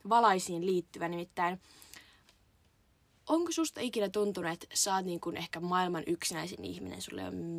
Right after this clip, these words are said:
mitään, ää, kontaktia muihin ihmisiin, tosi vähän sosiaalista elämää?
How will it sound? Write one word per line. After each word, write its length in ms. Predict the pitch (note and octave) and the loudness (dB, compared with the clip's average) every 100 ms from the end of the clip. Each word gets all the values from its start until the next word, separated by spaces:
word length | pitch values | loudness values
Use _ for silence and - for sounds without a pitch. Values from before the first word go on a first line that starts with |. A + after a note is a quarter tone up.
| E3+ | -2
mitään, 600 | A3+ D4 A3 F#3+ F3+ F#3 - - - - - - | 0 0 0 2 2 0 -8 -20 -20 -20 -20 -14
ää, 100 | F3+ F#3 | -10 -2
kontaktia 560 | G3 F#3 F#3 - F3 | 0 0 -4 -6 -4
muihin 320 | F3 F3 E3+ | -2 0 0
ihmisiin, 540 | E3 E3 E3 E3+ E3 E3 | -2 -2 -2 0 -2 -2
tosi 280 | G3+ G3+ F3+ | 0 0 0
vähän 140 | E3+ | 0
sosiaalista 560 | E3+ E3 D#3+ E3 - E3 | 0 0 -2 -2 -4 -2
elämää? 440 | E3 D#3+ D#3+ | -2 -2 -4